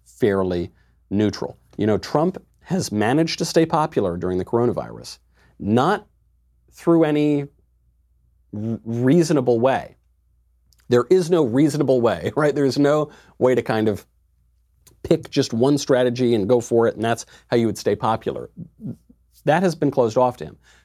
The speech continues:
So he's managed to stay popular pretty much through sheer force of will. He's managed to stay popular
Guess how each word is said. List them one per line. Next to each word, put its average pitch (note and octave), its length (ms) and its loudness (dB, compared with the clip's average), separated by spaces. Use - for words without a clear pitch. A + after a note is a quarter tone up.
So B2 180 2
he's A#2+ 220 -2
managed E3+ 480 -2
to E3+ 80 -8
stay D3 180 -2
popular B2 440 -2
pretty G#3+ 180 -2
much A3 200 -2
through C3 180 0
sheer D3 280 -2
force A#2 320 -2
of F#2+ 120 -8
will. F#2+ 360 -4
He's B2 140 0
managed E3 420 0
to - 40 -10
stay C3 180 0
popular A#2+ 520 -2